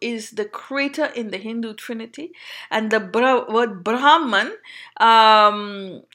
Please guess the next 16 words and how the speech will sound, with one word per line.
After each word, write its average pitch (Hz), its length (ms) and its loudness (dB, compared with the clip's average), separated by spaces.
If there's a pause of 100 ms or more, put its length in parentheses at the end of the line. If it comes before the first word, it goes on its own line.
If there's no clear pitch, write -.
(140)
which 233 300 -8
denotes, 262 540 0 (120)
uh, 220 360 6
a 220 100 2
definite 262 640 -2
power 247 320 4
inherent 247 580 -4
in 233 140 -8
firmness, 240 840 -4 (300)
fundamental 247 720 -4
principle, - 840 -14 (440)
okay, 202 360 -6
in 196 160 -8
life. 185 400 -2 (420)
Um, 226 840 10 (2000)
now, 233 320 4